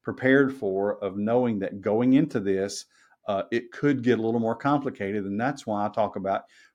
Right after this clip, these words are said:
persevere through close. It's not just sit idly back and wait for close to happen. It is be diligent through this process, uh, but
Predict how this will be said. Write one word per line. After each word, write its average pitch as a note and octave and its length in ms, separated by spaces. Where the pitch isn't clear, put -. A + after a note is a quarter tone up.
persevere A#2+ 600
through G2+ 220
close. E2+ 480
It's - 200
not B2+ 240
just B2+ 320
sit B2 260
idly B2 420
back A2+ 440
and F2 160
wait A#2 420
for G#2 400
close A#2 440
to - 60
happen. G#2 540
It A#2+ 240
is G#2 240
be G2+ 220
diligent B2 580
through C#3 160
this C3 200
process, C3+ 800
uh, F#2+ 200
but A2+ 400